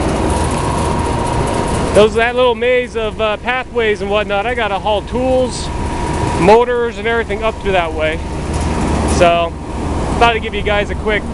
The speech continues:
tour. Sad part is, the guy who runs this building, his name's, actually I won't say his name, but he, being a vet, he usually runs a flag up there, but the rope broke a long time ago.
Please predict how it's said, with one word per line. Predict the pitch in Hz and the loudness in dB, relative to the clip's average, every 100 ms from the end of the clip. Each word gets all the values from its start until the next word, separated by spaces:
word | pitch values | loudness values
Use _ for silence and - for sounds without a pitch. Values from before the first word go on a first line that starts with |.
| - - | -4 -2
tour. | - 214 226 226 - - - - - - - - - - - - - - - - - - - - - - - - - - - - - - - | 2 2 2 0 -4 -4 -2 -2 -2 -2 -2 -2 -2 0 0 0 0 0 0 0 0 0 2 0 0 0 0 0 2 0 0 0 0 0 0
Sad | - 240 285 | 2 4 2
part | 226 247 240 | 0 0 2
is, | 247 247 - - - | 2 0 -4 -8 -4
the | |
guy | 180 262 | 2 2
who | 254 | 2
runs | 233 277 | 0 0
this | 240 - | -2 -4
building, | 247 285 277 214 208 - - - - - - - - - - - | 2 2 2 -6 -6 -8 -8 -6 -4 -2 -2 -2 0 0 0 2
his | 180 | 4
name's, | 240 233 - - - - - - - - - 190 | 4 2 -4 -8 -8 -6 -4 -2 -2 0 2 2
actually | 202 208 202 | 2 2 -4
I | |
won't | 190 190 170 | -2 -4 -4
say | 175 | -4
his | 151 | -2
name, | 170 170 170 - | -2 -2 -4 0
but | 294 294 247 - - | 2 2 0 -4 -6
he, | 165 208 - | -4 -4 -2
being | - 240 | 2 2
a | 214 | 2
vet, | - 262 233 - - - - - - - - | 0 2 2 -2 -8 -6 -4 -2 -2 -2 0
he | 190 | 2
usually | 262 220 214 | 2 2 0
runs | 220 247 | 2 0
a | 202 | -2
flag | - 262 285 240 | -2 2 2 0
up | 190 175 | -4 -4
there, | 175 | -4
but | 165 190 | -4 -4
the | 185 | 0
rope | 226 277 - | 2 2 0
broke | 226 208 | -2 -2
a | 185 | 0
long | 196 185 | 0 0
time | 185 185 180 | -2 -2 -2
ago. | 170 170 156 | -2 0 -2